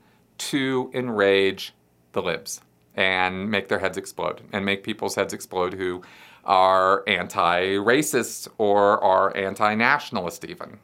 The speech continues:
right? Like, if you're not down with that, or you don't think that China deserves to be called out on that, or that the Chinese people specifically deserve to be, um, you know,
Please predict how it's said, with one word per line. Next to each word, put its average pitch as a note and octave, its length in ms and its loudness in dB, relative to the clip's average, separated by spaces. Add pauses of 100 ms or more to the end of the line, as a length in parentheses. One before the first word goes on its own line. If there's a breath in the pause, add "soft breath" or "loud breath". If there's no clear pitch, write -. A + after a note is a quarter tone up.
(120)
right? F2+ 280 -2
Like, F#2+ 280 -2 (340 loud breath)
if A2+ 140 -2
you're A#2 280 6
not G#2 520 4 (320)
down C3 300 4
with G#2+ 180 -2
that, F#2+ 400 2 (320 loud breath)
or A2 260 6
you A2+ 120 2
don't A2 200 0
think C#3+ 320 -2
that G#2 300 2
China G#2 400 0
deserves G2 580 2
to G2 380 -4
be A#2+ 100 -4
called G#2 380 2
out F#2+ 220 4
on F#2 200 0
that, F#2 340 0
or F2+ 140 2
that F#2 160 -2
the - 60 -12
Chinese G2+ 460 -2
people C3 520 0
specifically G2+ 720 -2
deserve F#2+ 380 -2
to - 80 -20
be, F2+ 240 -10 (520 loud breath)
um, F2+ 640 2 (400)
you A#2+ 120 0
know, F#2 360 2